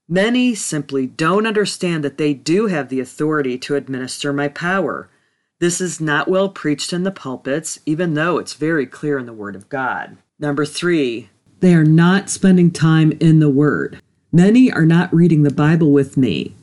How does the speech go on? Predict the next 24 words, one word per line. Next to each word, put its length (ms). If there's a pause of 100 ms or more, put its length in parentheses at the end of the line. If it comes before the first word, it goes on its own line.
and 240
asking 580
me 260
to 80
help 280
them 140
interpret 580
its 220
meaning 460
enough 800
to 140
know 500
what 280
their 240 (160)
actual 540
inheritance 920
is 360 (160)
and 160
how 280
much 320
power 460
they 200
really 480
have. 720